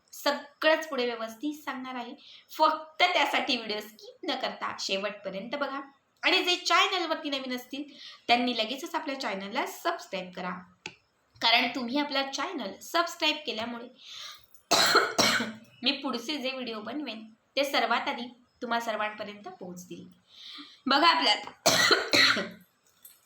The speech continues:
बघा, आपल्याला रात्री झोपण्यापूर्वी, म्हणजे बाराच्या आत ही सेवा करायची आहे. याच्यासाठी तुम्हाला सात दुर्वा लागणार आहेत. तुम्ही जर घरी already दुर्वा आणून ठेवलेला असेल, तर तो घ्या.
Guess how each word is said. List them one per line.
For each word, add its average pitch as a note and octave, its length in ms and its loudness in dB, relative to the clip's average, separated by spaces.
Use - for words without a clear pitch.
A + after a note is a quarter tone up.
बघा, C#4 200 6
आपल्याला D4 340 4
रात्री B3 280 0
झोपण्यापूर्वी, B3 520 -6
म्हणजे A#3+ 200 -2
बाराच्या A3+ 680 4
आत G#3+ 300 -4
ही B3 60 -10
सेवा G#3 280 -10
करायची F3+ 360 -12
आहे. E3+ 220 -18
याच्यासाठी C#4+ 960 2
तुम्हाला C4 340 0
सात B3+ 580 4
दुर्वा A3 380 -4
लागणार F#3+ 300 -6
आहेत. F3 180 -8
तुम्ही C#4 200 2
जर D4 180 4
घरी C#4+ 200 2
already A3+ 440 2
दुर्वा A3+ 220 0
आणून A#3 240 0
ठेवलेला A3+ 340 -4
असेल, G#3+ 480 -6
तर G3 80 -2
तो A3 240 -6
घ्या. A3 200 -8